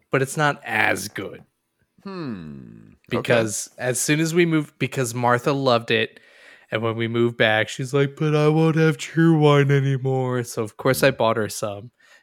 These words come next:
Speaker 1: And she's like, "It tastes different." And I was like, "Yeah,
Speaker 2: <laughs>
Speaker 1: okay."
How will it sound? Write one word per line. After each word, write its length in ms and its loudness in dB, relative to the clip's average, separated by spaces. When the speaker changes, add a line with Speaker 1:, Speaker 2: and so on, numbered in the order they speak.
Speaker 1:
And 80 -12
she's 180 -6
like, 220 4
"It 180 6
tastes 440 4
different." 540 0
And 80 -6
I 40 -4
was 140 -6
like, 220 -2
"Yeah, 340 -2
Speaker 2:
<laughs> 60 -6
Speaker 1:
okay." 560 -4